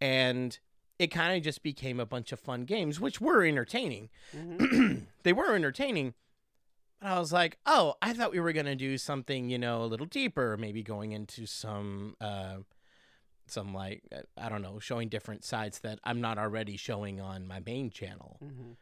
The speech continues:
Speaker 1: doing things like that." And that wasn't how the podcast worked out, which was fine.
Speaker 2: Right.
Speaker 1: It's, it, it, it was fine. It's also, it's just not where I thought it was going, and it was just difficult to keep up with it. So when you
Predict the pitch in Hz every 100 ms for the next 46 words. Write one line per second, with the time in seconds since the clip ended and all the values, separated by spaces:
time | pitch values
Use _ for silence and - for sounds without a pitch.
0 | _ - 107 98 98 90 92 113 107 -
1 | _ _ _ _ 123 117 113 110 113 110
2 | - - 185 - 285 262 196 147 143 135
3 | - 123 147 - 156 202 220 339 539 -
4 | - 110 131 - 151 139 - - - -
5 | - - - 226 - - 190 _ - 170
6 | 160 151 - _ - 185 196 - 196 311
7 | 202 127 156 160 - 170 - 139 131 170
8 | - 156 165 120 127 117 117 127 139 147
9 | 135 139 156 170 175 175 - - - -
10 | - 147 147 139 147 151 143 - 139 -
11 | - 139 139 - 143 - 131 - 135 160
12 | 208 131 113 117 - 120 127 127 135 131
13 | 127 123